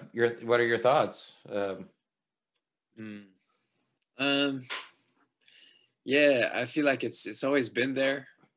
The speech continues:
Speaker 2: It's just kind of, like, heightening. Contradictions are heightening. Um, I've been watching, uh, have you seen the show Warrior?
Speaker 1: Yes, yes.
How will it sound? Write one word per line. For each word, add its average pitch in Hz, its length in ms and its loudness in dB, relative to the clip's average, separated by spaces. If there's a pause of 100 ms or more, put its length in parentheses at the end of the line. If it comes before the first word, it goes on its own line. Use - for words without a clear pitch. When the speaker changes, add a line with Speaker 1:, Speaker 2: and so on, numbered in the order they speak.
(140)
Speaker 2:
It's - 280 -6
just 98 220 -2
kind 101 220 -6
of, 87 140 -8
like, 85 360 -10
heightening. 98 500 -10 (920)
Contradictions 92 540 -12
are 90 140 -12
heightening. 87 640 -14
Um, 87 560 -16 (720)
I've 95 100 -8
been 120 160 -4
watching, 127 460 -2
uh, 107 300 -6 (920)
have 113 120 -6
you 120 80 -8
seen 135 320 -2
the 123 100 -4
show 117 220 0
Warrior? 107 500 -4 (720)
Speaker 1:
Yes, 202 440 6 (140)
yes. 160 420 6